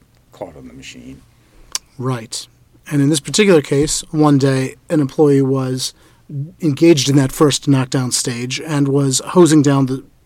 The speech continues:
Speaker 2: the two, uh, screw augers and, and was a little too close. And, and the augers caught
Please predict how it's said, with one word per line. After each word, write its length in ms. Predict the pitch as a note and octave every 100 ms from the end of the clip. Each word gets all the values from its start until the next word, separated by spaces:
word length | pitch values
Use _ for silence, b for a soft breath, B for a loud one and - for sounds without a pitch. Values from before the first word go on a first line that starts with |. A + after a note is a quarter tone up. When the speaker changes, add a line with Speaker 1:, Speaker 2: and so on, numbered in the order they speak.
| _ _ - _ C3+ D3
Speaker 2:
the 140 | E3+ C#3
two, 420 | - D#3+ C#3+ C#3 b b b b
uh, 160 | - C3
screw 360 | - E3+ D3
augers 480 | C#3+ C#3+ B2+ B2 - b b b b
and, 600 | - D3+ C#3+ C#3 C#3 - - _ _ -
and 580 | D#3 D3 C#3+ C#3 - - _ _ _ _ _ _ _ _ -
was 120 | D3
a 60 |
little 220 | D#3 E3+ F3
too 240 | - E3+
close. 640 | - - D#3+ A#2 - - - b b -
And, 400 | C#3+ C#3 D#3+ -
and 180 | E3 C3+
the 100 | C#3+
augers 360 | D3+ D#3 D3
caught 420 | - - D#3+ E3